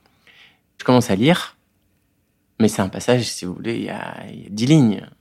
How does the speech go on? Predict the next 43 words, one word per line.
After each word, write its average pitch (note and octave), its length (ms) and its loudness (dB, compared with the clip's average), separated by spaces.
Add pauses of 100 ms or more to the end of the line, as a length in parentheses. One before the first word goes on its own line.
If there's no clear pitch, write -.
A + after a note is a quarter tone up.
à G#2 60 -10
ce - 180 -8
moment-là. G2 380 2
Donc, F#2+ 280 -6
euh, E2+ 120 4 (540)
c'est, - 200 -6
c'est - 240 -12
pas F#2 120 0
long. C#3 280 4
Donc, G2+ 200 -10
je - 140 -10
le F2+ 100 -2
lis, D3 300 2
bon, G2 140 -6 (960)
je - 100 -16
le F#2 100 -4
relis B2 300 2
pour G2+ 460 -6
bien G#2+ 200 -2
le G#2+ 60 -2
comprendre. D3+ 720 2 (260)
Je - 140 -20 (120)
le - 60 -12
lis - 140 -10
une - 140 -8
troisième A#2 520 4
fois C#3 200 0
en C3 40 4
me A#2 60 4
disant, A#2 320 2
euh, « G#2 180 2
Il G2+ 40 -4
y G2+ 40 -6
a F#2+ 40 -6
sûrement G#2+ 280 -4
un A2 40 -4
truc - 260 -10
à - 60 -8
comprendre A2 420 -4
que - 100 -12
je - 80 -14
comprends G#2 320 -8
pas. » B2+ 340 0